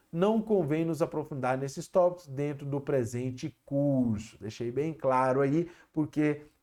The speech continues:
foge da questão da teoria, né, do crime. Tranquilo? Mas quero deixar claro que existem essas causas aí supralegais.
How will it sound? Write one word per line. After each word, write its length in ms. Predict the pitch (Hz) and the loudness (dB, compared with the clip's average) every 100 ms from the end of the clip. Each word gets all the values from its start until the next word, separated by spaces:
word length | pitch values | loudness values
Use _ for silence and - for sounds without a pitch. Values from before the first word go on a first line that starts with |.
| _ | _
foge 520 | 160 147 151 156 135 135 | 2 4 4 4 0 0
da 160 | 131 | 0
questão 580 | 131 117 - 127 127 131 _ _ | 0 -6 0 2 2 -2 _ _
da 260 | 120 139 139 | -2 2 2
teoria, 800 | - 135 127 117 113 127 127 117 | 0 2 2 2 0 0 0 0
né, 320 | 113 131 123 _ _ - | -2 -4 -6 _ _ -10
do 220 | 127 160 | 2 2
crime. 360 | 156 110 117 113 _ _ _ - | 2 -8 -10 -12 _ _ _ -2
Tranquilo? 560 | 127 113 170 190 190 - - | 0 2 4 4 2 -10 -2
Mas 220 | 135 131 | 0 2
quero 240 | - 147 143 | 2 0 2
deixar 300 | 143 - 131 | 0 0 0
claro 340 | 139 139 135 | 0 0 -2
que 140 | - 170 | 0 0
existem 540 | 110 117 135 - 143 | 0 -4 -6 -6 -6
essas 320 | 135 135 120 | -4 -6 -10
causas 500 | - 107 120 117 107 | -8 -4 -2 -2 -2
aí 340 | 101 98 120 120 - _ - | -4 -4 -6 -6 -18 _ -16
supralegais. 1200 | - 135 127 139 135 135 135 - - - - | -6 -4 0 2 4 4 2 0 -14 -18 -20